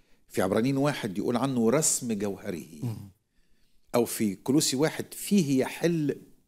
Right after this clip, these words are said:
Speaker 1: كل الملء"، أي
Speaker 2: مم.
Speaker 1: ملء اللاهوت. ثم ما كان به، إيه؟ كل شيء به كان، وبغيره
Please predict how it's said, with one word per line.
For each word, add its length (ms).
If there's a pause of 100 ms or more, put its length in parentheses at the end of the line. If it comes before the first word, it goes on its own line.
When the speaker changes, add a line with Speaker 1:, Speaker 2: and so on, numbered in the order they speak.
Speaker 1:
كل 380
الملء"، 360 (640)
أي 60
Speaker 2:
مم. 120
Speaker 1:
ملء 200
اللاهوت. 540 (1300)
ثم 320 (280)
ما 240
كان 360
به، 400 (160)
إيه؟ 280 (260)
كل 260
شيء 360
به 320
كان، 300 (380)
وبغيره 760